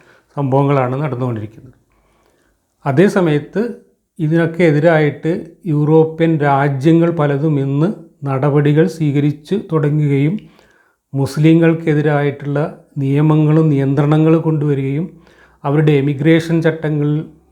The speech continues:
വ്യത്യാസങ്ങൾ വരുത്തുകയും മുസ്ലിങ്ങൾ കൂടുതൽ കുടിയേറുന്നത് തടയാൻ ശ്രമിക്കുകയും ഉള്ള മുസ്ലിങ്ങളെ തന്നെ ഏതെങ്കിലും രീതിയിൽ പുറത്താക്കാനുള്ള നീക്കങ്ങൾ നടത്തുകയും ഒക്കെ ചെയ്യുന്നതായിട്ടും യൂറോപ്യൻ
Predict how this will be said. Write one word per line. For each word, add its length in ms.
വ്യത്യാസങ്ങൾ 720
വരുത്തുകയും 580
മുസ്ലിങ്ങൾ 460
കൂടുതൽ 340
കുടിയേറുന്നത് 680
തടയാൻ 400
ശ്രമിക്കുകയും 580
ഉള്ള 180
മുസ്ലിങ്ങളെ 560
തന്നെ 300
ഏതെങ്കിലും 400
രീതിയിൽ 260
പുറത്താക്കാനുള്ള 840
നീക്കങ്ങൾ 460
നടത്തുകയും 500
ഒക്കെ 200
ചെയ്യുന്നതായിട്ടും 880
യൂറോപ്യൻ 400